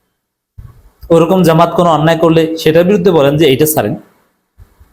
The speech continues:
কিন্তু এই মুহূর্তে বাংলা ছাড় মানে? তো জামাত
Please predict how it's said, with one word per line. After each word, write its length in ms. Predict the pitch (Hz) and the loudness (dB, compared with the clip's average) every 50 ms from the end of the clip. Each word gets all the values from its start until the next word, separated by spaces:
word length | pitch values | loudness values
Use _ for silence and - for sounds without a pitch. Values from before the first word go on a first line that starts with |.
| _ _ _ _ _ _ _ _ _ _ | _ _ _ _ _ _ _ _ _ _
কিন্তু 200 | - 135 139 160 | -2 0 0 2
এই 80 | 160 160 | 2 2
মুহূর্তে 280 | 160 165 165 160 - 170 | 2 2 0 0 0 0
বাংলা 280 | 156 160 160 160 170 | 0 2 2 0 0
ছাড় 200 | 175 - 196 185 | 0 0 -2 0
মানে? 200 | 185 196 208 269 - - - _ _ _ _ _ _ _ _ _ _ _ _ _ _ _ _ _ _ - - - _ _ _ _ _ _ _ _ _ _ _ _ _ _ _ _ _ _ | 0 0 0 -2 -4 -6 -16 _ _ _ _ _ _ _ _ _ _ _ _ _ _ _ _ _ _ -20 -20 -20 _ _ _ _ _ _ _ _ _ _ _ _ _ _ _ _ _ _
তো 80 | - 127 | -2 0
জামাত 360 | 113 135 147 156 160 160 | 0 0 2 2 2 0